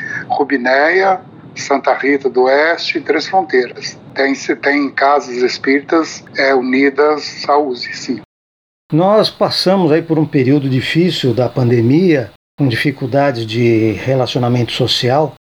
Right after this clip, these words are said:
Speaker 2: As
Speaker 1: Uhum.
Speaker 2: casas espíritas, a, a sua intermunicipal, elas já conseguiram retornar à atividade? Como é que está essa participação?
Speaker 1: Já, noventa e nove por cento já tá funcionando, já tá em ordem.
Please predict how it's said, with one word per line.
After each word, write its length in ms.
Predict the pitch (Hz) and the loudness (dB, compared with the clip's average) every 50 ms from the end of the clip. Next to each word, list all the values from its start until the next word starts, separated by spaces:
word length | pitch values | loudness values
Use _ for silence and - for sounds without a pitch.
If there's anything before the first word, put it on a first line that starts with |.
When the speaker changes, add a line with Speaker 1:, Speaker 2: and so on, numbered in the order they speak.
| _ - | _ -14
Speaker 2:
As 380 | 180 156 120 - - - - | -10 -8 -6 -4 -2 -2 -2
Speaker 1:
Uhum. 80 | - - | -2 -2
Speaker 2:
casas 420 | - 165 170 170 131 143 143 117 | 0 0 0 0 0 0 -2 0
espíritas, 1000 | 139 127 - - - 156 156 165 156 143 135 - 135 120 117 - - - - - | -2 -2 -2 -4 -2 0 2 2 2 2 0 0 -2 0 0 0 -2 -2 -2 -2
a, 500 | 131 120 117 120 120 117 123 - 123 120 | -2 -2 0 0 -2 -2 -4 -4 -4 -4
a 40 | 117 | -4
sua 300 | - - - 143 139 131 | -2 0 0 2 2 2
intermunicipal, 960 | 143 147 143 151 139 139 139 139 135 131 - - - - 147 139 139 131 127 | 2 0 0 0 0 2 2 2 0 0 -2 -4 -4 0 0 2 2 2 2
elas 180 | 127 123 113 | 0 0 0
já 140 | 113 135 135 135 | 0 0 0 0
conseguiram 640 | - 147 156 - - 127 117 139 156 151 139 131 | -2 -4 -4 -2 -2 -2 0 2 2 2 0 -2
retornar 600 | 117 101 131 131 131 - 135 120 113 127 135 139 131 | -2 -2 -2 -2 0 0 0 0 0 0 0 0 0
à 40 | 120 | -2
atividade? 880 | - - 127 113 113 107 104 139 156 165 170 160 139 117 127 127 127 - - - - | -2 -4 -2 -2 -2 0 0 0 0 2 2 0 0 -2 -4 -6 -6 -8 -12 -20 -8
Como 160 | - 143 143 | -4 -2 0
é 60 | 151 147 | 0 -2
que 60 | 147 | -2
está 160 | - - 139 | -2 -2 -2
essa 180 | 127 - 131 120 | -2 -2 -4 -4
participação? 840 | - 127 123 - - - 135 - 127 117 - - - 120 107 95 - - - _ _ _ _ _ _ _ _ _ _ _ _ - | -4 -4 -4 -4 -4 -6 -4 -2 -4 -4 -2 -4 -4 -4 -4 -6 -10 -16 -20 _ _ _ _ _ _ _ _ _ _ _ _ -8
Speaker 1:
Já, 500 | - 135 - - 143 156 151 143 135 127 127 | -4 -2 0 2 4 4 4 4 4 2 0
noventa 520 | 135 143 147 139 123 160 185 190 - - 185 | 0 0 0 0 2 0 0 0 0 0 0
e 80 | 170 | 2
nove 340 | 151 147 147 147 147 - - | 2 4 4 2 2 0 -4
por 180 | - - 123 107 | -10 -10 -8 -8
cento 480 | - - - 139 151 156 147 - 156 | -4 -2 0 2 2 0 0 -2 -4
já 180 | 139 151 160 151 | 0 0 0 0
tá 520 | - - 147 147 147 147 147 151 147 - - - - | 0 0 2 2 4 4 4 2 0 -2 -10 -18 -20
funcionando, 680 | - - - 143 - - - 143 135 135 131 123 120 113 | -16 -12 -10 -10 -6 -4 -2 -2 -2 -2 -2 -4 -4 -4
já 180 | - 120 120 123 | -4 -2 -2 -2
tá 200 | - - 127 135 | -2 -2 -2 -2
em 80 | 131 127 | 0 0
ordem. 440 | 127 117 113 110 104 - - - | 0 0 -2 -2 -4 -6 -8 -8